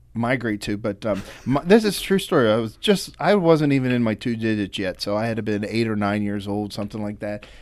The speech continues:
And my grandparents would, uh, go to Florida every year, and they would go in the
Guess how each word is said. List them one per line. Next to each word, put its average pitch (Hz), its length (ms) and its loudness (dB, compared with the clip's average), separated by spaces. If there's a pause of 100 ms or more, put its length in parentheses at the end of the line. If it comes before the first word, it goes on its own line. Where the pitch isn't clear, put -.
(180)
And 127 220 -2
my 120 160 0
grandparents 147 760 2
would, 110 260 -12 (100)
uh, 107 160 -2
go 110 180 0
to 107 60 -6
Florida 151 500 2
every 110 260 -8
year, 104 200 -6
and 110 120 -6
they 123 120 0
would 147 160 -2
go 117 240 2
in 113 160 0
the 107 100 -6